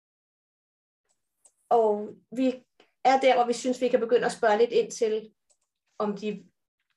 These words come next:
ved, hvem hun er, hvor hun er,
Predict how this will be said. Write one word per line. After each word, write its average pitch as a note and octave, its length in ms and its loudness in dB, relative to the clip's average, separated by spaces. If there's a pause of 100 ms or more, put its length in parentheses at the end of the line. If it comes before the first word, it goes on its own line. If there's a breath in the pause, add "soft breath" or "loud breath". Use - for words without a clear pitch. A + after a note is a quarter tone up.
(140)
ved, G3+ 460 -2 (540)
hvem G#3 220 0
hun G#3+ 140 -4
er, F#3 180 2
hvor F#3 180 -2
hun F#3 140 -8
er, F3 180 -4